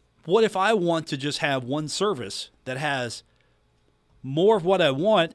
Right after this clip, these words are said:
and I don't have to go through the extra hoops to get it because I have to take on this package and this package as well because of bundling? Is this gonna be friendly for the consumer? Or is this going to be maybe the start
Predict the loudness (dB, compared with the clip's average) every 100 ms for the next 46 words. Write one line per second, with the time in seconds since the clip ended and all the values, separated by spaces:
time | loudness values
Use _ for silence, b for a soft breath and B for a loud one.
0 | -8 -8 -4 -4 -2 -4 -4 -2 0 0
1 | -2 -4 -4 -6 -8 -8 -6 -4 -4 -6
2 | -12 -8 -4 0 -2 -4 -12 -10 0 2
3 | 2 -2 -6 -6 -8 -8 -8 -8 -8 -10
4 | -8 -8 -6 -6 -4 -8 -10 -12 -12 -10
5 | -10 -8 -8 -10 -10 -8 -4 -4 -4 -10
6 | -12 -14 -14 -4 -2 0 0 2 -2 -4
7 | b b b b b b b -10 -4 -2
8 | 0 0 -2 -4 -4 -2 -4 -4 -8 -8
9 | -8 -6 -4 -6 -10 b b b b b
10 | _ -2 0 0 0 -2 0 -2 0 -2
11 | -6 -6 -4 -4 -4 -2 -2 -2 -4 -6
12 | -6 0 0 0